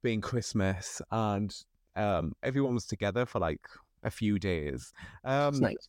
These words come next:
Speaker 1: and yeah, my poor mum, bless her, she made Christmas dinner, and then she made
Speaker 2: Mm.
Speaker 1: another dinner on Boxing Day with, like, 'cause
Speaker 2: Mm.
Speaker 1: she still had loads of veg and everything left, and,
Speaker 2: Mm.
Speaker 1: uh, made another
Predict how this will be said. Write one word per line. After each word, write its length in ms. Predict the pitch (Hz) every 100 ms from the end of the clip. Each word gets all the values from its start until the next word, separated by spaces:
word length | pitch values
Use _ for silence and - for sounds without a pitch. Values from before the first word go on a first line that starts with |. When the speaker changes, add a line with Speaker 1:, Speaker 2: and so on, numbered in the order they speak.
| -
Speaker 1:
and 140 | 147 147
yeah, 160 | 123
my 120 | 120 131
poor 280 | 185 147 117
mum, 280 | 110 101
bless 260 | 95 98 -
her, 80 | 98
she 140 | 131
made 220 | 127 120
Christmas 420 | - 185 - 175 -
dinner, 340 | 120 104 92
and 140 | - 127
then 100 | 127
she 120 | 131
made 220 | 123 120 117
Speaker 2:
Mm. 0 |
Speaker 1:
another 360 | 127 175 170
dinner 400 | 139 113 101 90 -
on 160 | 107 113
Boxing 480 | 120 - - 107 98
Day 320 | 80 78 76
with, 160 | 82 98 -
like, 260 | 85 76 -
'cause 180 | 113
Speaker 2:
Mm. 20 | 90
Speaker 1:
she 120 | 101
still 240 | - 110
had 160 | 95 101
loads 220 | 95 95
of 100 | 87
veg 240 | 92 87 95
and 100 | 95
everything 340 | 80 - 92
left, 360 | 92 82 - - - - - - -
and, 320 | 110 101 107
Speaker 2:
Mm. 20 |
Speaker 1:
uh, 160 | 101 117
made 200 | 117 110
another 420 | 120 139 123